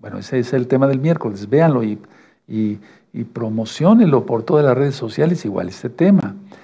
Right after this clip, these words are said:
Recuerden que las primeras horas que se ha subido el video de Yu-, de YouTube, si ponen comentarios, si ponen me gusta, YouTube lo recom-, empieza a recomendar. Entonces ma-, alcanzamos más almas. Es un decir, el que las alcanza es Yahshua.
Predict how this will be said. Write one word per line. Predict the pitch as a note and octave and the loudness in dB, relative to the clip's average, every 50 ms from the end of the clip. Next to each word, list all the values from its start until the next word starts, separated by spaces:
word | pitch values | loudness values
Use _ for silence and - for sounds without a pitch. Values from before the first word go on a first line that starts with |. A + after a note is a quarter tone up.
| _ _ _ - | _ _ _ -14
Recuerden | A2 A2 - C#3+ D3 D3+ D#3+ C#3+ | -12 -6 0 2 2 2 2 2
que | C3+ | 2
las | B2+ B2 A2+ - | 0 0 -2 -4
primeras | - A2 G#2 G#2 C3 D3 E3 D#3 - - | -6 -6 -2 0 2 2 2 2 2 2
horas | D#3 D#3 C#3 D3 | 2 2 2 0
que | - A#2+ | -4 -8
se | G#2+ - C#3 | -6 -6 -8
ha | |
subido | B2+ - C3+ B2 B2+ C3 B2+ C3 | -6 -4 -4 -2 0 0 0 2
el | A#2 A2 | 0 0
video | G#2+ A2 A2 A2+ A#2+ A#2+ | 0 -2 -2 0 0 0
de | A2 | 0
Yu-, | A2 A2 A#2+ A#2+ B2 | 0 0 0 -2 -2
de | A#2 A2 G#2+ G#2 G#2+ | -4 -8 -10 -8 -6
YouTube, | A2 A#2+ B2 B2 B2+ B2+ B2+ | -6 -6 -6 -4 -4 -6 -6
si | B2+ - | -6 -8
ponen | A2 - B2+ C3 C#3 C3+ | -8 -4 -2 -2 -2 -2
comentarios, | B2 B2 A2+ A2 G#2+ G#2+ G#2 - A#2+ B2 B2 A2+ | -2 -4 -4 -4 -4 -6 -2 0 0 0 0 0
si | - A#2 | -4 -6
ponen | G#2+ - B2 C3 C3+ C3 A#2+ | -8 -6 -4 -2 0 0 0
me | A2 G#2 | -2 -4
gusta, | G#2 A2+ A#2+ A#2 - - D#3+ E3+ E3 - - - _ _ _ _ | -4 -6 -6 -6 -2 0 -2 -2 -2 -6 -20 -20 _ _ _ _
YouTube | - B2+ B2 B2+ C#3 | -8 -6 -4 -2 0
lo | C3 C3+ C3 | 2 2 2
recom-, | A#2 A2+ G#2+ - - G2+ G#2 | 2 0 -4 -4 -4 -6 -6
empieza | G#2+ G#2 - C3+ B2 - | -6 -4 -4 -4 0 0
a | C#3 | 0
recomendar. | C3+ A2+ - A2 G2 G2 G2+ G#2 G#2+ A#2+ B2 A#2+ - - - _ _ _ _ | -2 -2 -4 -6 -6 -6 -4 -2 0 0 0 0 -4 -12 -20 _ _ _ _
Entonces | _ A#2 B2 A#2+ A2+ G#2+ | _ -10 -10 -8 -6 -4
ma-, | G#2 | -6
alcanzamos | A2 - A#2+ A#2+ - A2 G#2 - B2+ C3 C3 B2 A2+ A2 | -4 -4 -6 -8 -8 -8 -6 -2 -2 0 0 -2 -2 0
más | C3 B2 B2 - | -2 -2 -2 0
almas. | C#3+ C3 B2+ A#2 - A#2+ - | 0 0 0 0 -2 0 0
Es | A3 G3+ - | 0 0 2
un | - D3+ B2+ | 0 0 0
decir, | A#2 G2 G#2+ A2+ A2 | 0 0 0 0 0
el | A2 G#2 | -2 -2
que | - | -2
las | C3 A#2+ A2+ - | -4 -4 -4 -4
alcanza | B2+ A#2+ - C#3 B2 A2 A#2+ | -8 -4 -4 -4 -4 -2 -4
es | A2+ G#2+ | -4 -4
Yahshua. | G#2 A2 G2 - - - | -4 -6 -6 -8 -14 -20